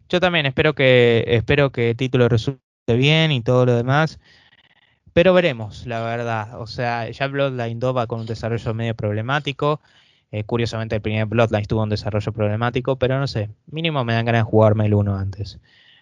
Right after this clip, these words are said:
Pero bueno, ahora tenemos algo que sí va a salir muy pronto, a mi sorpresa, porque cuando lo atrasaron yo decía, "Uf, bueno, va a tardar un toque", pero no. Tenemos que a Ghost Runner, que ya hemos hablado de título, dijimos que la re-, versión de Switch se atrasó.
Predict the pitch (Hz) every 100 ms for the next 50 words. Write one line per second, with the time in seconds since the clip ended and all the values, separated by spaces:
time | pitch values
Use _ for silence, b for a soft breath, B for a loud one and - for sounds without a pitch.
0 | b 135 147 156 143 127 - 135 156 143
1 | 143 147 127 143 139 131 117 - 156 147
2 | - 131 123 131 135 - - 131 131 139
3 | 143 139 143 160 - b b 120 131 165
4 | 190 214 131 107 110 110 117 110 123 123
5 | 120 120 127 123 175 151 127 131 117 131
6 | 127 127 113 101 107 110 110 107 104 107
7 | 139 196 247 143 110 _ b b b b
8 | 147 160 180 - 156 143 139 135 127 b
9 | b b - 123 123 123 151 185 156 190
10 | 180 165 175 185 _ - 107 131 127 127
11 | 120 127 120 131 117 120 120 131 117 110
12 | 151 151 135 127 120 120 - 117 113 131
13 | 127 - 139 - 120 107 110 135 117